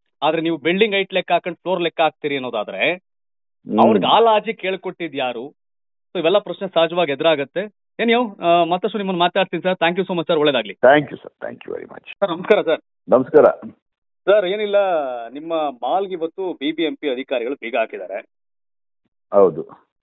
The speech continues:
Speaker 1: ಆ, ಟ್ಯಾಕ್ಸ್ ಕಟ್ಟಿಲ್ಲ ಅಂತ.
Speaker 2: ಹ್ಮ್, ಹ್ಮ್.
Speaker 1: ನಾನ್ ನಿಮ್ಮ ವರ್ಷ ನಾನು ಕೇಳ್ತಾ ಇದ್ದೆ, ಏನು ಅಂದ್ರೆ ಒಂದ್ ವರ್ಷ ಕೋರ್ಟ್ ಆದೇಶ ಇತ್ತು, ಅದ್ ಮಾಡ್ಲಿಲ್ಲ, ಹಾಗೆ ಹೀಗೆ ಅಂತ. ನೀವು ಕೂಡ
Speaker 2: ಹ್ಮ್, ಹ್ಮ್.
Speaker 1: ಮಾತನಾಡಿದ್ರಿ, ಏನಂತ, ಕೋರ್ಟ್ ಆದೇಶದಂತೆ ನಾವು ಹಣ ಕಟ್ಟಿದೀವಿ,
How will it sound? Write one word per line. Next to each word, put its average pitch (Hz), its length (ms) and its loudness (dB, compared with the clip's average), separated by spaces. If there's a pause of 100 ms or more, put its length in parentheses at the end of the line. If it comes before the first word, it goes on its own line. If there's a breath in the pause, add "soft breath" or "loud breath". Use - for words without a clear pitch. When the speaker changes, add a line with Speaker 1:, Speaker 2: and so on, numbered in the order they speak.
(140)
Speaker 1:
ಆ, 131 560 2
ಟ್ಯಾಕ್ಸ್ 147 520 0
ಕಟ್ಟಿಲ್ಲ 160 520 -2
ಅಂತ. 101 220 -8
Speaker 2:
ಹ್ಮ್, - 1200 -10
ಹ್ಮ್. 95 240 -2
Speaker 1:
ನಾನ್ 202 180 4
ನಿಮ್ಮ 208 160 -2
ವರ್ಷ 165 380 0
ನಾನು 202 280 -4
ಕೇಳ್ತಾ 165 340 -4
ಇದ್ದೆ, 110 400 -8
ಏನು 156 100 0
ಅಂದ್ರೆ 165 160 -4
ಒಂದ್ 156 220 -4
ವರ್ಷ 156 240 -2 (300)
ಕೋರ್ಟ್ 160 300 0
ಆದೇಶ 147 360 -2
ಇತ್ತು, 143 180 -8
ಅದ್ 135 140 -10
ಮಾಡ್ಲಿಲ್ಲ, 131 400 -8 (160)
ಹಾಗೆ 120 180 -4
ಹೀಗೆ 110 260 -10
ಅಂತ. 101 300 -16 (600)
ನೀವು 190 200 2
ಕೂಡ - 180 0
Speaker 2:
ಹ್ಮ್, 196 120 0
ಹ್ಮ್. - 120 0
Speaker 1:
ಮಾತನಾಡಿದ್ರಿ, 151 460 -2 (200)
ಏನಂತ, 123 280 -10 (140)
ಕೋರ್ಟ್ 160 280 0
ಆದೇಶದಂತೆ 139 500 -2
ನಾವು 143 140 -6
ಹಣ 127 140 -2
ಕಟ್ಟಿದೀವಿ, 135 600 -8